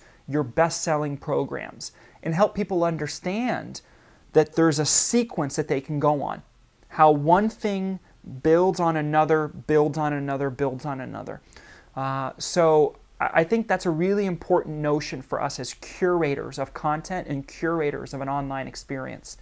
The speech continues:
And that same principle, I've been applying it to how I sell the vision of Get Storied,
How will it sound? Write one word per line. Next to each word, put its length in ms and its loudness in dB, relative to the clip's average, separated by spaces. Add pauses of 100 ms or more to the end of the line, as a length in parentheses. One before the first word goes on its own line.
(520)
And 300 0
that 180 6
same 300 -2
principle, 440 0
I've 120 2
been 100 -2
applying 480 -4
it 140 -10
to 260 -4
how 220 0
I 80 0
sell 300 -4
the 120 -6
vision 360 -6
of 120 -10
Get 180 -8
Storied, 400 -8